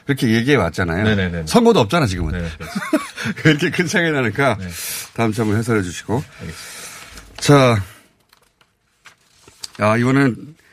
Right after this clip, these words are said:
Speaker 1: 그 코로나 때문에 학교를 제대로 못 가니까 대학 등록금을 반환하거나 최소한
Speaker 2: 음.
Speaker 1: 감면해야 되는 거 아니냐.
Speaker 2: 네.
Speaker 1: 이런 요청이 있군요.
Speaker 2: 네,
Speaker 1: 네.
Speaker 2: 저도 지금 석사과정,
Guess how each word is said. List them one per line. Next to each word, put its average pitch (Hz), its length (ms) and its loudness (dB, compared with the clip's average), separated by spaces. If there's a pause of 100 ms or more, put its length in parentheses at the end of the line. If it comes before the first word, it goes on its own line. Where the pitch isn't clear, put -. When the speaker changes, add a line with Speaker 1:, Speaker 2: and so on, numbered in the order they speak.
(400)
Speaker 1:
그 135 180 2
코로나 190 360 2
때문에 151 380 2
학교를 165 340 0
제대로 127 240 0
못 107 160 0
가니까 110 960 0
대학 131 440 2
등록금을 139 960 2
반환하거나 123 1000 2 (100)
최소한 156 320 0
Speaker 2:
음. - 40 -4
Speaker 1:
감면해야 143 540 2
되는 127 200 0
거 135 80 2
아니냐. 110 560 2
Speaker 2:
네. 82 100 -12 (460)
Speaker 1:
이런 151 240 0
요청이 131 340 -2
있군요. 123 580 -4
Speaker 2:
네, 92 100 -10
Speaker 1:
네. 90 100 -8
Speaker 2:
저도 123 240 -2
지금 107 320 -4
석사과정, 131 680 -2